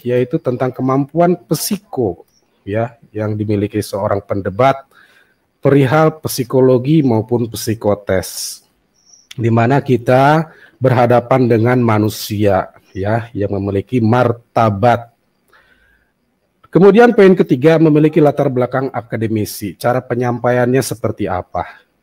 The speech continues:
ya, dari mulai bab satu sampai bab terakhir kesimpulan sampai dengan evaluasi dan,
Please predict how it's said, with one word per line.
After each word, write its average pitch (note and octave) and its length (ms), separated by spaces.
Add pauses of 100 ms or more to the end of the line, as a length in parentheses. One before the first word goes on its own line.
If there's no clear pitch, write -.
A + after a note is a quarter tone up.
(140)
ya, G2 240
dari G#2+ 320
mulai A2 720
bab A2+ 160
satu D#3+ 480
sampai A2 400
bab G2 240
terakhir D#3+ 480
kesimpulan G#2+ 640
sampai F#3 480
dengan A2 400
evaluasi A#2+ 880
dan, D3 400